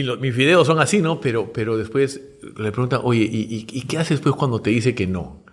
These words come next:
Porque sí, te sientes mal, pero no te preocupes porque haces esto. Entonces, cuando hay otra persona que ya ha pasado por eso y que es su vecina, que vive en el mismo, en el mismo distrito, entonces se siente mucho más,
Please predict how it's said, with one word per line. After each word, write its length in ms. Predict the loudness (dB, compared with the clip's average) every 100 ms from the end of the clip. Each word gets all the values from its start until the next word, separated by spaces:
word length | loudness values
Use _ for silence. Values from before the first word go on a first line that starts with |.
| _
Porque 360 | -8 -6 -8 -10 -20 -10
sí, 300 | -4 -4 -4
te 120 | -8
sientes 320 | -6 -2 2
mal, 480 | 4 6 6 4 2
pero 240 | -2 -4
no 120 | -4
te 120 | -6 -8
preocupes 500 | -6 0 0 0 -4
porque 220 | -8 -8
haces 260 | -6 -2
esto. 480 | 4 4 4 0 0 -6 -18 -14
Entonces, 300 | -6 -6 -4
cuando 300 | -4 0 2
hay 160 | 2 2
otra 320 | 0 2 0
persona 520 | -2 -2 -2 -2 -4
que 180 | -4 -4
ya 340 | -2 -2 0
ha 100 | 0
pasado 440 | 0 -2 2 2 0
por 200 | -2 0
eso 240 | -2 -4 -6
y 80 |
que 120 | -2 0
es 40 |
su 140 | 2
vecina, 480 | 2 4 4 4 0
que 100 | -2
vive 220 | 0 0
en 80 | 0
el 80 | -2
mismo, 580 | 0 2 4 4 4 0 -10 -18 -20 -12
en 180 | -4 -2
el 80 | 0
mismo 260 | 0 2 2
distrito, 760 | 0 -2 2 2 4 2 0 -10 -18 -20
entonces 320 | -10 -6 -4
se 80 | -4
siente 280 | -2 0 0
mucho 360 | 2 2 0
más, 480 | 2 4 4 0